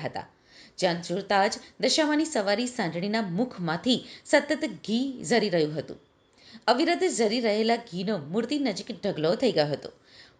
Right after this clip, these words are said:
માટીમાંથી નિર્મિત સાંઢણી ઉપર સવાર માતાજીની મૂર્તિમાંથી ઘી ઝરવાની આ ઘટનાને માતાજીના ભક્તો ચમત્કાર માની રહ્યા છે.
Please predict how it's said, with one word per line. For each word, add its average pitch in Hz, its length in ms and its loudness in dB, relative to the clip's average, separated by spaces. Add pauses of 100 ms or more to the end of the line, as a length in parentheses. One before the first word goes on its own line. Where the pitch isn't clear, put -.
માટીમાંથી 320 520 2
નિર્મિત 226 400 -2
સાંઢણી 226 640 -2
ઉપર 196 220 -2
સવાર 180 380 2 (160)
માતાજીની 277 500 0
મૂર્તિમાંથી 185 800 0 (260)
ઘી 311 200 4
ઝરવાની 233 600 2
આ 165 60 0 (120)
ઘટનાને 214 640 0
માતાજીના 240 500 2 (140)
ભક્તો 175 440 -2 (280)
ચમત્કાર 220 580 2
માની 180 240 0
રહ્યા 143 200 0
છે. - 220 -6